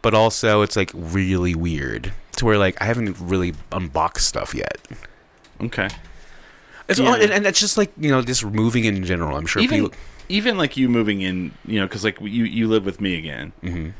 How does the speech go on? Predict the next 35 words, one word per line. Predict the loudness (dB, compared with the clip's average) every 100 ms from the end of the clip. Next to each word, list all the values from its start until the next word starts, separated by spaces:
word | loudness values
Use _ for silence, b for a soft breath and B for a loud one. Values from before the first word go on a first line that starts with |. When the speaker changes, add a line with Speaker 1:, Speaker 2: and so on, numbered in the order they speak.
| -4
Speaker 2:
And | -2 0
even | 0 0 0
since, | 0 0 0 0
I |
mean, | 0 0
we | -2 -4
really | -6 -2 0 2 0
haven't | -2 0 0 0 -6 -2
got | 0 0
a | 0
lot | 0 -2
of | -4
time | -4 -2 0
where | 0
we've, | -2 -4
like, | -6 -8
hung | -6 -4 -2
out | -2 -4 -6 _ _
since | -8 -2
you've | 0 2
been | 0
Speaker 1:
Yeah. | 2
Speaker 2:
back, | 2 0 -4
really. | 0 2 2 -4 -18 b b b b b -8
It's | -6 2
really | 2 4
been | 2 0
odd. | 0 2
Everybody's | 0 2 0 0
like, | -2 0
"Oh, | 0
how's | 0 0
Bill?" | -2
I'm | 0
like, | -2